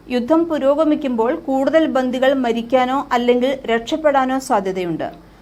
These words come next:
ഗാസയിൽ മരണം, നാശം, പ്രയാസങ്ങൾ എന്നിവ തുടർന്നുകൊണ്ടേയിരിക്കും. ഇത് ഹമാസുമായി പലസ്തീനികളുടെ അതൃപ്തി ഉണ്ടാക്കും. രാഷ്ട്രീയ പ്രത്യാഘാതങ്ങൾ ഇതുവഴി ഉണ്ടാകുകയും ചെയ്യും. ഈജിപ്തും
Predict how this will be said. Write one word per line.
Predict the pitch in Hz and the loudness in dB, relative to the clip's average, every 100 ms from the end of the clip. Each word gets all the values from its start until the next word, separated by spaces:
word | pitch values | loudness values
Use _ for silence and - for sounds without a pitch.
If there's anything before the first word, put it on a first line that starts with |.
| - - | -20 0
ഗാസയിൽ | 196 220 214 254 254 285 285 | 6 6 4 -2 -2 -2 -2
മരണം, | 226 233 240 262 285 | 0 0 2 -2 -2
നാശം, | 262 233 233 233 277 302 | -4 -2 -2 -2 -4 -2
പ്രയാസങ്ങൾ | 247 233 254 254 269 262 269 254 | 0 2 2 2 -2 0 -2 -2
എന്നിവ | 233 233 | 0 0
തുടർന്നുകൊണ്ടേയിരിക്കും. | 254 240 240 233 226 240 233 208 185 160 143 - - - - | 0 -2 -2 0 0 0 0 0 0 -4 -10 -12 -20 -20 -10
ഇത് | 302 339 | -4 -2
ഹമാസുമായി | 381 294 285 320 320 320 302 302 302 | 0 0 2 0 0 -2 -2 -4 0
പലസ്തീനികളുടെ | 254 254 262 311 294 294 285 277 285 277 | 2 2 -2 -2 0 0 0 0 0 -2
അതൃപ്തി | 226 208 247 240 302 285 | -4 0 -2 -2 -6 -4
ഉണ്ടാക്കും. | 233 208 180 - 151 - 190 | -2 0 -2 -4 -12 -6 2
രാഷ്ട്രീയ | 196 208 247 | 2 2 0
പ്രത്യാഘാതങ്ങൾ | 247 254 233 269 285 285 254 247 254 | 0 0 -2 -2 0 0 0 0 -2
ഇതുവഴി | - 214 233 233 240 | -4 -2 0 0 -2
ഉണ്ടാകുകയും | 233 214 214 202 202 214 | -4 0 0 0 -2 -4
ചെയ്യും. | 226 170 117 - - - - - - | -4 -6 -8 -12 -18 -20 -20 -20 -10
ഈജിപ്തും | 262 277 302 349 359 339 | -2 -2 -2 -4 0 0